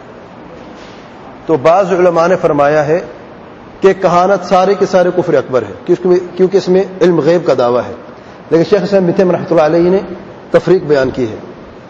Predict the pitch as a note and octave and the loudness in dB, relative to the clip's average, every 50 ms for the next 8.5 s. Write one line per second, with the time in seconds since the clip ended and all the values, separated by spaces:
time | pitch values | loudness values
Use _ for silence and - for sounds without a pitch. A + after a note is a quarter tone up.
0 | - - - - - - F#3+ F#3+ D#3+ E3 G#3 A3+ G#3+ A#3+ A3+ - - - - - | -20 -20 -20 -18 -4 2 2 2 4 4 2 2 2 0 -2 -8 -10 -12 -14 -16
1 | - - - - - - - - - - - - - - - - - - - - | -18 -18 -20 -20 -20 -20 -20 -20 -20 -20 -20 -20 -20 -20 -20 -20 -20 -20 -20 -20
2 | - - - - - - - - - - - - - - - - - - - - | -20 -20 -20 -20 -20 -20 -20 -20 -20 -20 -20 -20 -20 -20 -20 -20 -20 -20 -8 0
3 | - F#3 F3 E3 F3+ F#3 D#3+ - - - - - - - - - - - - - | 2 2 2 4 2 0 0 0 -6 -10 -14 -16 -18 -20 -20 -20 -20 -20 -20 -20
4 | - - - - - - - - - - - - - - - - - - C3 D#3 | -20 -20 -20 -20 -20 -20 -20 -20 -20 -20 -20 -20 -20 -20 -20 -20 -16 -4 2 2
5 | F3+ G3 F#3+ F3+ - - - - - - - - - - - - - - - - | 4 4 2 -2 -6 -12 -14 -14 -18 -20 -20 -20 -20 -20 -20 -20 -20 -20 -20 -20
6 | - - - - - F3 F3+ F#3+ G3+ C4+ - - - G#3 F#3 D#3+ D#3 - C#3+ C#3+ | -20 -20 -18 -2 2 2 4 4 2 -2 -4 -2 0 0 2 2 0 0 0 0
7 | C3+ B2 - C#3+ D3+ D#3 E3+ F3 F3 G#3+ F3+ G3 F3+ E3 F3 D#3+ D#3+ D#3 E3+ D3+ | 0 -2 -2 0 0 2 2 2 0 0 0 0 0 2 0 0 0 0 0 0
8 | E3+ F3 D#3 C#3+ C3+ C3+ F3 E3 D3+ E3+ | 0 0 2 0 0 0 0 0 0 0